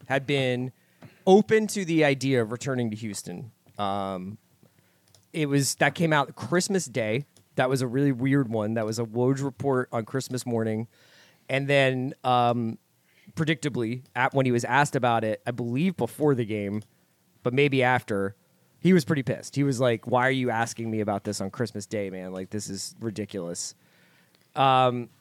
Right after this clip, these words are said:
I'm of two minds of this. One, it's like, it was after the game. That's right.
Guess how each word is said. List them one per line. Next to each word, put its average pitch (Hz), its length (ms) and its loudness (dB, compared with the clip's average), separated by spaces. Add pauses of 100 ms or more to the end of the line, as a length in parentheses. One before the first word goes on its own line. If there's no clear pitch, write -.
(160)
I'm 165 100 4
of 160 140 2
two 175 140 0
minds 160 280 4
of 156 80 2
this. 156 300 2
One, 139 400 4 (160)
it's 131 180 -2
like, 120 380 0 (420)
it 135 80 2
was 139 120 4
after 131 200 0
the 104 80 -10
game. 95 200 -8
That's 95 160 -8
right. 87 140 -6